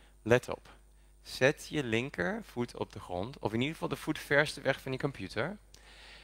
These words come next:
En je andere arm langs je oor. Andere arm omhoog.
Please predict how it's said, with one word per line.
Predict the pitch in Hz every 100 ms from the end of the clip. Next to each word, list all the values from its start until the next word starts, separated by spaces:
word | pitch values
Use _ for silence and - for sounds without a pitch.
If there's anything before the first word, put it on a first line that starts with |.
| - -
En | - 120 123
je | 123
andere | 131 143
arm | 143 135
langs | 135 131 120
je | -
oor. | 101 98 110 - - - - - - - - - - -
Andere | 117 131 127
arm | 127 131
omhoog. | 123 104 -